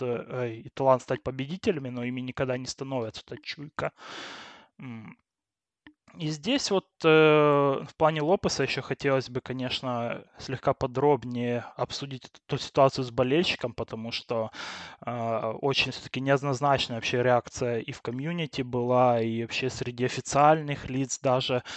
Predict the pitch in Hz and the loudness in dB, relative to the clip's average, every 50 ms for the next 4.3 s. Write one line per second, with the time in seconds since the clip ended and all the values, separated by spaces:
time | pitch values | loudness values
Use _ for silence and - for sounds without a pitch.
0 | - - - - _ - 120 - - - - 135 143 143 - - 143 139 156 156 | -12 -14 -16 -18 _ -16 -8 -6 -6 -4 -4 -4 -4 -4 -4 -2 2 4 4 4
1 | - 143 - - 135 - 147 135 139 139 - - 160 139 139 131 - 143 - - | 4 -2 -2 -4 -4 -2 0 0 0 0 0 0 0 -2 -4 -4 -4 -4 0 2
2 | 143 131 123 123 123 123 - - 120 117 131 143 165 175 170 156 123 - 131 - | 2 4 4 2 2 0 0 0 2 4 4 4 4 4 2 -2 0 -2 -4 -2
3 | - 127 - - - 127 127 123 120 120 117 113 - - 120 117 - - 131 131 | -2 -2 -2 0 2 6 6 6 6 4 0 -4 -4 -10 -10 -10 -8 -4 0 2
4 | 131 127 127 123 123 | 4 4 4 4 2